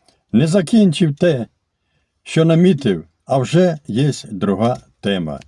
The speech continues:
А що іменно? Дивіться сюди.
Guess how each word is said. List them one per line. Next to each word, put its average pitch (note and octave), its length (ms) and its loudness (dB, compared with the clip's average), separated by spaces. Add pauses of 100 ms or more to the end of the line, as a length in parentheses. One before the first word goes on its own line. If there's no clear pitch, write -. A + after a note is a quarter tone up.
(160)
А C3 140 0
що G3+ 280 2 (500)
іменно? B2+ 400 0
Дивіться C3 500 -2
сюди. F2+ 360 -8